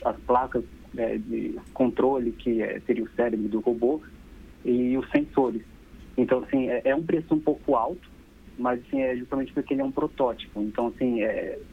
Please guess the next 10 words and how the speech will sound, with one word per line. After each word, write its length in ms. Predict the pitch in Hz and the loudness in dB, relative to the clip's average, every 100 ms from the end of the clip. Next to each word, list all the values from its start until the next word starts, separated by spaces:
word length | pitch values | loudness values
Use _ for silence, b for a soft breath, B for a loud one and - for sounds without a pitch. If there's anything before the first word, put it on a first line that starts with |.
| - | -6
acredito 480 | 131 127 135 131 - | -4 2 2 2 -2
que 100 | - | 0
quando 400 | 160 147 151 165 | 2 2 2 0
isso 200 | 143 - | 0 -2
for 300 | 127 151 131 | 0 2 2
consolidado 960 | 127 127 - 135 135 117 120 117 107 110 | 0 -4 0 0 2 0 0 0 -2 -2
e 40 | 110 | 2
for 240 | 131 127 | 2 2
fazer, 460 | 127 127 127 123 117 - | 0 0 2 0 -2 -6
é, 280 | 123 113 | -4 -2